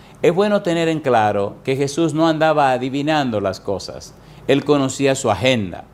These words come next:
y estaba punto por punto cumpliendo con la misma. Necesario, capítulo nueve,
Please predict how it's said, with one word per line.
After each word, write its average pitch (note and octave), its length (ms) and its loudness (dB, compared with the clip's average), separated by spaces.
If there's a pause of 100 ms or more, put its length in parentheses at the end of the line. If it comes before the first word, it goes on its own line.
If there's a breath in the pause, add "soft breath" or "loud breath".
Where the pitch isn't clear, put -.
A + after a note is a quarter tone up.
(240 loud breath)
y A2+ 120 0
estaba A#2 460 0
punto F3+ 360 0
por E3 180 -2
punto B2+ 340 -2
cumpliendo G#2 760 0 (400 loud breath)
con A#2+ 320 2
la A#2+ 100 4
misma. G#2 640 -2 (720)
Necesario, C3+ 1120 2
capítulo D#3+ 400 0
nueve, A2+ 480 0